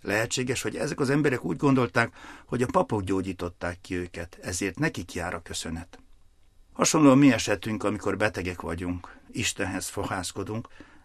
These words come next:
aztán elmegyünk az orvoshoz, aki gyógyszerekkel vagy sebészeti beavatkozással segít rajtunk.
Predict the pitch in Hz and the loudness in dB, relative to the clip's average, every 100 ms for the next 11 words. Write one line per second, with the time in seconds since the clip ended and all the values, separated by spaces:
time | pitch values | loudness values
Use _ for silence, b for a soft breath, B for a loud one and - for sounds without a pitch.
0 | B 123 131 135 147 135 107 101 95 98 | B -4 0 2 4 4 2 -4 -2 -2
1 | 98 107 - 123 - 87 85 98 107 - | -2 -4 -4 -4 -4 -8 -4 -2 -2 -2
2 | 98 95 - 92 85 - 110 101 98 - | -4 -4 -6 -6 -6 -4 -2 0 0 -2
3 | 87 92 107 104 - 98 92 92 87 90 | -4 -2 0 0 -2 -6 -4 -4 -4 -4
4 | - 87 87 92 90 87 90 92 | -4 -8 -8 -10 -12 -12 -16 -16